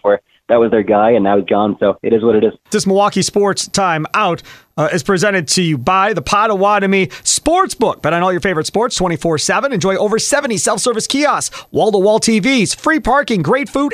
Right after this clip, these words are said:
Speaker 2: and a full bar. Bet big, bet bold. Learn more at pays big dot com. Uh,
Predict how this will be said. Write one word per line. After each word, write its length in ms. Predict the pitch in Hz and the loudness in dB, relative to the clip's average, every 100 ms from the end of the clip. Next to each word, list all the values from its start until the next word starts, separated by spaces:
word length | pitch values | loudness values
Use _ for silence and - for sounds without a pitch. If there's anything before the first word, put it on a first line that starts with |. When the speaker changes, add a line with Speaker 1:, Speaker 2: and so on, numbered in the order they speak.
| - | -4
Speaker 2:
and 260 | 247 294 311 | -2 -2 -2
a 100 | 277 | -2
full 240 | - 269 | 0 0
bar. 420 | 226 262 254 170 - - - | 0 0 2 -2 -4 -16 -8
Bet 240 | 208 220 117 | -4 -4 -2
big, 360 | 254 233 165 - - | -2 -2 -4 -8 -4
bet 240 | 269 175 | -4 -2
bold. 400 | 277 285 269 196 - - | 0 2 0 -4 -10 -4
Learn 280 | 196 254 208 | 0 0 0
more 340 | 247 220 165 - | 0 0 -2 -2
at 200 | 233 - | -4 -2
pays 300 | 269 285 170 | -2 -2 -2
big 420 | 320 277 113 - _ | -2 -2 -4 -12 _
dot 220 | 170 160 | -6 -4
com. 440 | 196 226 214 151 - _ | -2 -2 -2 -4 -8 _
Uh, 80 | _ | _